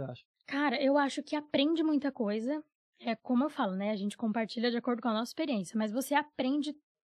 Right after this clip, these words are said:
Speaker 2: tudo. Você aprende sobre marketing, você aprende sobre tráfego, é, você tem que aprender um pouco de gestão de-, depois de um tempo, né? Principalmente gestão financeira, do negócio. Mas eu acho que a, a,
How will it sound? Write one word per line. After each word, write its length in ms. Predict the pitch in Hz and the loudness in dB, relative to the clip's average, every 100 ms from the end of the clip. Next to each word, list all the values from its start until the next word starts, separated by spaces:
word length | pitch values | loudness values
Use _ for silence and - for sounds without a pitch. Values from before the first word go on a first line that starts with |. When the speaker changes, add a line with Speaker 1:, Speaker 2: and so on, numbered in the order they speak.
| - | -4
Speaker 2:
tudo. 320 | 392 254 190 | -2 -2 -4
Você 120 | - | -6
aprende 320 | 220 240 254 - | -8 -2 -4 -2
sobre 280 | 262 220 | -4 -2
marketing, 640 | 285 294 220 - - 240 214 _ _ _ | -2 -2 -4 -8 -8 -6 -6 _ _ _
você 140 | - | -2
aprende 560 | 254 226 226 220 208 226 | -2 0 -2 -2 0 -2
sobre 640 | - 233 208 214 220 214 202 | -2 -4 -2 -2 -2 -4 -4
tráfego, 720 | 330 269 220 - 233 233 226 _ _ _ - | 0 0 0 -8 -6 -6 -8 _ _ _ -6
é, 320 | 208 196 196 | -2 0 0
você 300 | 190 220 262 262 - | -2 -2 -2 -2 -2
tem 140 | 277 | 0
que 60 | 311 | 2
aprender 260 | 277 247 | 2 2
um 80 | 233 | 0
pouco 240 | 220 214 202 | -2 -4 0
de 60 | |
gestão 500 | 240 262 294 233 247 | 0 0 0 2 2
de-, 160 | 233 220 233 | 0 -2 -2
depois 260 | 202 - 208 | -2 -2 -2
de 60 | 208 | -2
um 80 | |
tempo, 320 | 220 226 240 214 | -2 -2 -2 -2
né? 180 | 202 208 _ | -2 -4 _
Principalmente 560 | 226 202 - 196 196 - | -6 -6 -4 -6 -6 -8
gestão 240 | 208 214 | -8 -8
financeira, 760 | 170 226 185 - 233 233 233 214 _ _ _ | -10 -12 -10 -4 -2 0 -2 -4 _ _ _
do 80 | 214 | -4
negócio. 720 | 202 190 202 208 220 - 247 _ _ _ | -2 0 2 0 -2 -4 -6 _ _ _
Mas 320 | - 226 254 247 | 0 2 4 4
eu 100 | 254 | 4
acho 200 | 240 - | 2 -4
que 120 | 285 | -2
a, 120 | 302 _ - | -2 _ -6
a, 380 | 240 214 214 226 | -2 0 0 -4